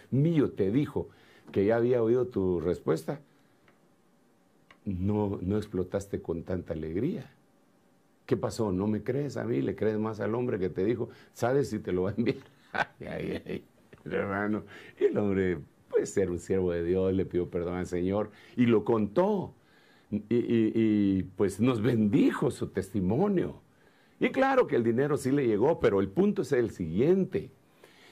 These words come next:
Eh, a veces decimos creerle a Dios. Y tal vez sí, le creímos.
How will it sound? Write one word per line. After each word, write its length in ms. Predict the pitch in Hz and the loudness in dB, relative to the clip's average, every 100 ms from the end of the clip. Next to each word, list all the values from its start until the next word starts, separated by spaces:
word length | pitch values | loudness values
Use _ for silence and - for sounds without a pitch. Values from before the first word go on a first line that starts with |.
| - _ | -20 _
Eh, 500 | 107 107 101 95 87 - - _ - _ _ _ _ _ _ _ | 4 6 6 4 2 -2 -20 _ -20 _ _ _ _ _ _ _
a 80 | 107 | -2
veces 260 | 117 147 | 0 0
decimos 540 | 123 - 160 175 117 - | 0 2 2 2 0 -2
creerle 480 | 87 90 110 107 | 0 2 2 2
a 80 | 92 | 0
Dios. 540 | 82 104 98 - - - _ _ _ _ _ _ _ _ _ _ _ _ _ _ _ _ _ - _ _ _ | 2 0 -2 -8 -18 -20 _ _ _ _ _ _ _ _ _ _ _ _ _ _ _ _ _ -20 _ _ _
Y 100 | 117 | -2
tal 220 | 117 104 104 | 2 2 4
vez 160 | 147 | 2
sí, 340 | - 127 135 - - - | 2 0 0 -2 -14 -2
le 200 | 107 - | -2 0
creímos. 640 | 101 90 113 98 - - | 0 2 2 0 -6 -16